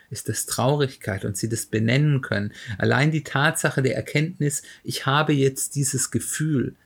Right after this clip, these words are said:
eine Situation, die vielleicht sehr schwierig ist, für ein Kind schon deutlich vereinfachen kann. Und dass Menschen, die das relativ früh gelernt haben, später eben viel emotional ausgeglichener und gesündere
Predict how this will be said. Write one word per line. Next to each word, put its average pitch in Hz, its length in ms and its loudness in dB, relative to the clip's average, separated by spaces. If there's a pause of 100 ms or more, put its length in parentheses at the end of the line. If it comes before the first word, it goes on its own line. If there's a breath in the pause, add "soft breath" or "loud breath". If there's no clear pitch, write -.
(280 soft breath)
eine 117 220 2
Situation, 127 680 2
die 160 100 2
vielleicht 120 360 -2
sehr 107 160 2
schwierig 180 480 -2
ist, - 380 -2 (320 soft breath)
für - 160 -2
ein 123 180 2
Kind 131 320 2 (200 soft breath)
schon 113 220 0
deutlich 127 360 2
vereinfachen 120 640 -2
kann. 104 220 -8
Und 107 100 -8
dass - 200 -6 (380 soft breath)
Menschen, 151 580 2
die 139 80 -4
das 131 220 0
relativ 127 360 2
früh 120 180 0
gelernt 113 560 2
haben, 110 220 -2
später 139 440 0
eben 123 360 -2 (840 loud breath)
viel 180 420 0
emotional 143 680 2
ausgeglichener 135 1040 0
und 123 160 -4
gesündere 131 920 2